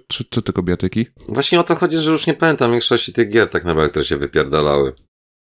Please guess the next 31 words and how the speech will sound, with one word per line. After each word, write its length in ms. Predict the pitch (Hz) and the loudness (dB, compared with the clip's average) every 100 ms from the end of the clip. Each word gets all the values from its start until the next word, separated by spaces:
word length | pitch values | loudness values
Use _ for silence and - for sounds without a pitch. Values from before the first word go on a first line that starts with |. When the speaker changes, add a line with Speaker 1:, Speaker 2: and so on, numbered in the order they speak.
| _ | _
Speaker 2:
Były 180 | 82 90 | 0 0
takie 260 | 90 - - | 0 0 -2
hitowi, 520 | - 80 82 73 71 | -2 0 0 0 -2
więc 380 | 73 69 69 65 | -2 -2 -2 -4
wiesz. 360 | 62 58 - _ _ _ - | -4 -4 -10 _ _ _ -6
Speaker 1:
Pewnie 220 | 127 107 | -2 2
Speaker 2:
Ale 80 | 98 | 2
Speaker 1:
same 80 | 95 | 4
Speaker 2:
tak 140 | 82 | 2
czy 80 | - | 0
Speaker 1:
bijatyki. 320 | - 113 - | 2 0 0
Speaker 2:
siak, 100 | - - _ - - _ _ - | -10 -20 _ -20 -20 _ _ 0
jak 200 | 101 95 | 0 2
widzę 320 | 131 117 110 | -2 2 2
po 120 | 98 | 0
prostu, 320 | 110 107 117 | -6 -4 -2
że 360 | 95 101 95 95 | 0 2 4 2
to 100 | - | 2
jest 200 | 98 90 | 2 2
wersja 300 | 95 110 113 | 0 2 0
z 100 | - | -2
P 140 | - 98 | 0 0
S 80 | |
cztery, 420 | - - 107 95 92 | 0 -2 2 2 2
która 180 | 95 | 0
ma 100 | 87 | 0
na 100 | 85 | 0
P 140 | 85 95 87 | 0 2 2
S 120 | - | 2
pięć 240 | - 92 | 0 0
działać, 680 | 76 78 82 85 104 - - | 0 0 2 2 0 -4 -18